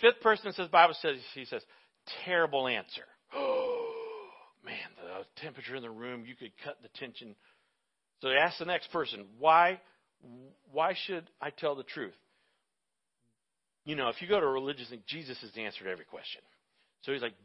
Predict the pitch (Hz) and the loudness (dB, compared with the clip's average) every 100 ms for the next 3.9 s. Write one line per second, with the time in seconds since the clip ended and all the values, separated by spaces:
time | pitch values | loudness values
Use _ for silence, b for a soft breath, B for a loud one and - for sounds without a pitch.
0 | _ - 262 247 202 - 180 143 - 143 | _ 6 6 6 2 0 4 4 4 0
1 | 107 98 127 156 165 139 127 139 113 - | 0 -2 -4 2 4 4 2 -2 -2 -8
2 | B B - 269 233 185 175 151 - 117 | B B 6 8 10 8 6 4 0 -6
3 | - B B 143 147 202 185 165 202 | -6 B B 0 2 2 0 2 2